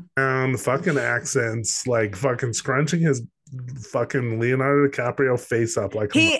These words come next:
Speaker 1: muppet.
Speaker 2: eh, I felt like,
Speaker 1: Like
Speaker 2: I felt like he was really, um, he was leaning on those prosthetic teeth pretty heavily. Um,
Speaker 1: Yeah. Well, and just doing his, like, weird fucking, like, pinchy face thing. Like, like, I just,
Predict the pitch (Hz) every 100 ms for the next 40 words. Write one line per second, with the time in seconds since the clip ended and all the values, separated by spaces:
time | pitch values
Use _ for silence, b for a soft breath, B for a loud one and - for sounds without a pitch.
0 | - 277 - 214 254 - 269 294 339 339
1 | 285 254 214 214 196 233 240 285 247 220
2 | - 214 202 175 170 175 175 170 170 165
3 | 165 170 - 165 151 139 139 - 185 202
4 | 175 180 185 180 165 156 151 151 156 143
5 | - 160 147 - - 170 - 190 175 175
6 | 175 175 170 175 B B - - 151 147
7 | - 113 107 - 180 180 170 175 147 170
8 | 175 185 170 160 143 123 120 127 131 120
9 | 135 143 135 113 - - 110 - 107 107
10 | 101 98 - 110 107 110 104 98 95 -
11 | B B B B B B _ - 123 117
12 | - 127 139 139 151 -